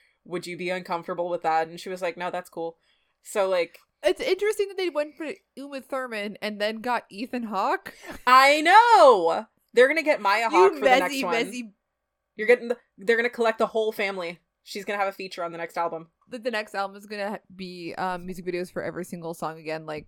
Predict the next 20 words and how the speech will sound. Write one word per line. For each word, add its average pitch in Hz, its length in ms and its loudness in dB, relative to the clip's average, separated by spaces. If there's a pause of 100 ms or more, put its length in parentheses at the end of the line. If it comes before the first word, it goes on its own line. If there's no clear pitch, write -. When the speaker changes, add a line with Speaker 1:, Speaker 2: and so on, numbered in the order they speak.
(120)
Speaker 2:
uh, 165 300 -4
with 151 260 -6 (420)
Save 185 260 -4
Rock 160 220 -2
and 156 100 -14
Roll, 151 320 -4
Speaker 1:
Yes. 180 200 -2
Speaker 2:
except 151 260 -6
that 165 120 -2
it's 156 120 -10
just - 160 -16
gonna 175 160 -8
be, 170 120 -4
like, 156 280 -6 (120)
a 185 100 0
Maya 156 280 -2
Hawke 170 280 -4
movie. - 420 -12 (100)
Speaker 1:
Yeah, 170 260 -2 (320)
exactly. 160 500 -10